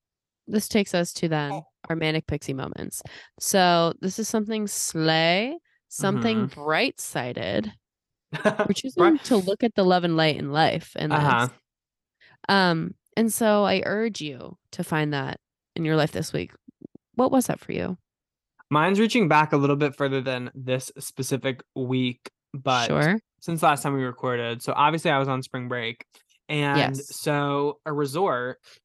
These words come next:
Speaker 2: these people work really hard, um, to make sure you are entertained.
Speaker 1: Mm,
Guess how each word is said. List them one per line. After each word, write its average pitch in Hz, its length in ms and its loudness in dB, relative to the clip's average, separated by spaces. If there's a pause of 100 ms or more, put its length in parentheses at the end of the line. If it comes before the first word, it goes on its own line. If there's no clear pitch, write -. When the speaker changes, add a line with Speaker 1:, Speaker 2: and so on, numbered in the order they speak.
(640)
Speaker 2:
these 165 380 -2
people 277 280 2
work 135 380 0
really 143 280 -6
hard, 120 480 -6 (540)
um, 127 420 0
to - 140 -6
make 139 180 -2
sure 147 160 0
you 135 140 2
are 127 100 2
entertained. 127 800 -10 (480)
Speaker 1:
Mm, 165 340 -2